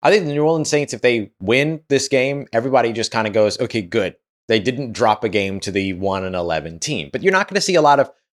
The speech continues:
movement in the playoff, uh, conversation in that case. You've got the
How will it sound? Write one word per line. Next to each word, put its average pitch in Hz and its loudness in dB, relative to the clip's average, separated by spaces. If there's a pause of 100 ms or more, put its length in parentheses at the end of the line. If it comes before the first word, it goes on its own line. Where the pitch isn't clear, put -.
movement 113 -2
in 110 0
the 98 -2
playoff, 98 2 (120)
uh, 92 4
conversation 92 -6
in 92 -6
that 80 -10
case. 85 -8
You've 104 -6
got 107 0
the 104 -4